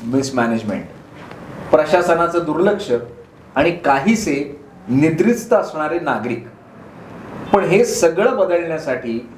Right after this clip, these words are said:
आता या शहरातल्या लोकांनीच तरुणांना राजकारणात पुढे येण्यासाठी मदत करायला हवी, तरच या शहराची एक चांगली ब्ल्यूप्रिंट निघून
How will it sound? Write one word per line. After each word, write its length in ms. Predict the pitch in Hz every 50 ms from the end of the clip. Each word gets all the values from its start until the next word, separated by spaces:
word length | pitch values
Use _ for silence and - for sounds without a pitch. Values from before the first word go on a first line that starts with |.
| - - - - - -
आता 580 | 127 139 143 - 180 156 143 139 - - - - - - - - - - - -
या 300 | 147 170 185 196 214 220 - -
शहरातल्या 520 | - 147 147 156 160 170 170 - 226 180 -
लोकांनीच 800 | - - - - - - 175 160 147 131 117 110 101 - - - - - _ - - - - - - - - - -
तरुणांना 640 | 170 175 220 254 254 220 - - 135 117 113 117 120 - - - - - - - -
राजकारणात 760 | 113 123 131 139 143 180 208 202 196 170 151 147 143 147 170
पुढे 600 | - - - - - - 139 135 156 185 202 190
येण्यासाठी 760 | 165 147 147 143 139 - 135 120 - 117 117 127 - - - - - - -
मदत 280 | 120 131 143 160 160 185 - - -
करायला 280 | 139 123 120 110 107
हवी, 180 | 98 - 85 82 82 - _ - _ - - - - - - - - - - -
तरच 480 | 202 220 233 220 196 208 240 233 - - 135
या 180 | 147 165 170 170
शहराची 760 | 170 - 156 143 147 165 190 190 190 - 285 294 330 - - - _ _ _ _ _ _ - _ - -
एक 220 | 165 170 165 -
चांगली 420 | - - 156 156 156 160 175 196 214
ब्ल्यूप्रिंट 720 | 208 147 135 143 143 156 156 160 160 233 262 262 233 -
निघून 380 | 190 160 165 139 135 127 117